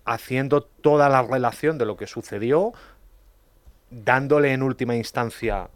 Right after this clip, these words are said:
eh, la razón en lo formal a ella, tampoco sé hasta qué punto políticamente, si la aspiración es esa,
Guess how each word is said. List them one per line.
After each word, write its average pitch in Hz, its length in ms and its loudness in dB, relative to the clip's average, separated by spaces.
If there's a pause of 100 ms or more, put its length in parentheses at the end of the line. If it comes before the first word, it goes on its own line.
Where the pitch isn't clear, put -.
(100)
eh, 101 580 -12
la - 200 -4
razón 233 560 -6
en 262 200 -6
lo 107 120 -6
formal 113 480 -4
a 120 120 2
ella, 139 320 -2 (760)
tampoco 113 460 -2
sé 151 160 0
hasta 135 240 -2
qué 123 120 -6
punto 135 340 -6
políticamente, 123 920 -4 (220)
si - 160 -10
la 101 80 -12
aspiración 113 540 -8
es 113 160 -8
esa, 180 280 -8